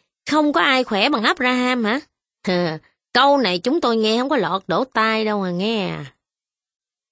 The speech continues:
À, có phải các cậu muốn nói là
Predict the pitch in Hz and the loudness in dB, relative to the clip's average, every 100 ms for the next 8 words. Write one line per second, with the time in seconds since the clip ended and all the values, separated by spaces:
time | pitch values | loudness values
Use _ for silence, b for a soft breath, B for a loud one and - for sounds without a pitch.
0 | - _ _ _ - 160 156 147 139 - | -20 _ _ _ -4 0 0 0 -4 -12
1 | _ _ _ - 233 180 180 247 254 175 | _ _ _ -2 0 0 -2 -2 -2 -2
2 | 175 202 269 269 277 349 170 165 | -2 2 2 2 0 0 0 -2